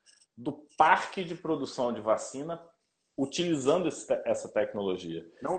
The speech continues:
Speaker 1: Talvez sem
Speaker 2: só
Speaker 1: a covid.
Speaker 2: Não só a tecnologia, o dinheiro que veio da venda das vacinas, que as pessoas dizem, "Isso é um absurdo, que encheu o bolso do laboratório." Não.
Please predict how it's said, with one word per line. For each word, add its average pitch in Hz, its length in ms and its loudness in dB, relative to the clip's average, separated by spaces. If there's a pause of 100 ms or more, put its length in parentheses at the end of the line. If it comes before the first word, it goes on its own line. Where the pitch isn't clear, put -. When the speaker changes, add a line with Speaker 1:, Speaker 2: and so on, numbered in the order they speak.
Speaker 1:
Talvez 147 560 8
sem - 140 2
Speaker 2:
só - 60 6
Speaker 1:
a - 40 0
covid. 120 640 -6
Speaker 2:
Não 170 200 2
só 208 180 2
a 214 60 2
tecnologia, 170 880 2
o 147 100 0
dinheiro 151 720 -2
que - 140 -8
veio 98 420 -6
da 92 120 -10
venda 95 240 -16
das 87 180 -16
vacinas, 113 540 -12
que - 80 -8
as - 80 -8
pessoas 113 340 -4
dizem, 120 140 -2
"Isso 135 100 -12
é 117 40 -4
um - 20 -4
absurdo, 160 760 0
que 139 120 -10
encheu 151 240 -8
o - 20 -6
bolso 135 380 -2
do 131 60 -8
laboratório." 120 440 -2
Não. 147 240 -2